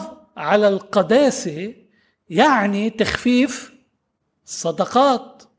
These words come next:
والاجتماعيات والعلاقات مع غير أولاد الرب. توافقوا ولا لا؟ مكثر الأصحاب.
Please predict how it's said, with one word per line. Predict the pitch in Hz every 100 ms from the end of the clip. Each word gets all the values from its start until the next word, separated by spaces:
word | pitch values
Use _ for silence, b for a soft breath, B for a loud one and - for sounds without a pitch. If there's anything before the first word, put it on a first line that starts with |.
| _
والاجتماعيات | - 151 - - 180 185 165 185 247 262 247 - b b b b
والعلاقات | 160 180 165 196 202 285 311 302 - - _ _ _ _ _ _ _ _ _ _ -
مع | 196 208 185 - - _ _ _ _ _ _ _ _ _ _
غير | 170 196 190
أولاد | 156 147 139
الرب. | 127 117 107 _ _ _ _ _
توافقوا | - 214 254 240
ولا | 226 214
لا؟ | 208 214 214 - _ _ _ _ _ _ _ _ _ _ _ _ _ _
مكثر | 185 202 - 208
الأصحاب. | 196 190 170 - 233 254